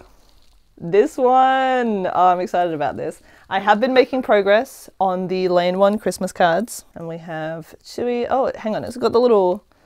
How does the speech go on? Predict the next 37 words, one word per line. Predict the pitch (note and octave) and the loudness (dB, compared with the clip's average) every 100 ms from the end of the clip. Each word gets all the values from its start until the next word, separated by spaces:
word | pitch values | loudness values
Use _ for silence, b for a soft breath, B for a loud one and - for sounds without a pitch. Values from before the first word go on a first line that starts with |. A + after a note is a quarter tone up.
| b b b | b b b
I | G#3+ | -6
don't | C4 C#4 D4 | -4 -4 -4
think | G4+ | 0
I've | A4 | 2
actually | C#4+ - A3+ - | 2 0 -2 0
owned | F3 F3+ G3 | 0 0 0
one | G3+ F#3+ | -2 -2
of | F#3 | -2
these | E3 | -4
weird | D#3+ E3 E3+ | -2 -4 -2
little | G#3 G#3 | -2 -2
overlay | - E3 E3+ E3 | 0 0 0 -2
things | E3+ E3 - | -4 -10 -12
before, | D#3+ D3 D3+ | -12 -8 -8
but | D#3+ E3 - | -6 -8 -6
I'm | F3 | -10
kinda | - G3+ C4 | -8 -10 -10
scared. | - - - - C#3 C3+ A2+ | -10 -20 -12 -6 -4 -4 -4
I | D#3+ | -4
don't | F3 | -2
wanna, | G3 A#3 A#3 G#3+ - _ | -2 0 -2 -6 -16 _
<laughs> | - - | -20 2
I | A3 | 4
don't | A3+ | 6
wanna | C4 C#4+ | 4 4
damage | F#3+ F#3 F#3+ | 4 2 0
the | F#3 | -4
card. | - E3+ D#3 D#3 F3 b b b b | -2 0 2 0 -6 b b b b
Oh, | G#3 A3 A3+ G#3+ | 10 10 10 6
well, | F#3 F#3+ G#3 | 2 0 0
too | G#3 | -4
late, | F3+ D#3+ - | -2 -2 -4
she | E3 | -8
is | E3 | -6
damaged. | B2+ G#2+ - - | -8 -10 -12 -14
<laughs> | - - - - - - - - E4 - B B B B B B A3+ | -16 -16 -16 -18 -2 2 2 2 0 0 B B B B B B 6
Uh, | A#3+ D4 A3 | 8 8 4